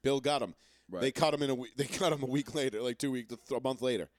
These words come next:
Speaker 1: He
Speaker 2: Right.
Speaker 1: lasted all, what, the month of September?
Speaker 2: Yeah, 'cause all that shit went down with that girl.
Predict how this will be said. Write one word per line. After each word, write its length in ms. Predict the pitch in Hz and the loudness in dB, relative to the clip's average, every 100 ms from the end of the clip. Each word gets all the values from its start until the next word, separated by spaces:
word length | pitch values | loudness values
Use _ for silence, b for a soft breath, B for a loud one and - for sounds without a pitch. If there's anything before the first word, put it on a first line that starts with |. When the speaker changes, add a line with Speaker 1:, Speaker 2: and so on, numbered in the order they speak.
| _ | _
Speaker 1:
He 120 | 127 | -2
Speaker 2:
Right. 100 | 143 156 | 2 4
Speaker 1:
lasted 260 | 147 131 | 2 0
all, 180 | 131 139 | 0 0
what, 140 | 123 113 | -2 -2
the 60 | |
month 200 | 110 135 | -4 -4
of 80 | 127 | -4
September? 440 | 123 127 127 143 - _ | -4 -4 -2 -2 -4 _
Speaker 2:
Yeah, 160 | 160 214 | 2 2
'cause 180 | - 147 | 2 4
all 100 | 151 | 4
that 140 | 147 | 4
shit 180 | - 160 | 2 2
went 120 | 143 | 2
down 120 | 135 131 | 2 0
with 100 | 123 | 0
that 160 | 120 | -2
girl. 320 | 107 156 92 | 2 2 2